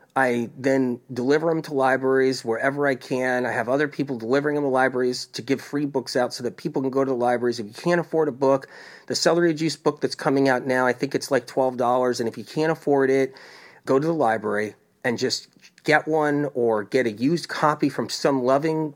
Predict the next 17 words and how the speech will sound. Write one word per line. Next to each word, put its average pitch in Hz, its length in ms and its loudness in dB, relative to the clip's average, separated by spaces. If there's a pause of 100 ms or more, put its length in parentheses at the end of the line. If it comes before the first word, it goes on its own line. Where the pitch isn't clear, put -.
compassionate 143 720 -2
person 151 320 -2
in 139 80 0
the 120 60 0
medical 120 340 -2
medium 139 300 0
community. 143 640 -2 (540)
But 143 140 0
just - 260 -4
try 131 300 0
to 131 80 0
get 123 220 -2
this 120 200 -2
information. 117 920 -2
I 120 80 -2
cover 139 500 -2
hundreds 156 640 -4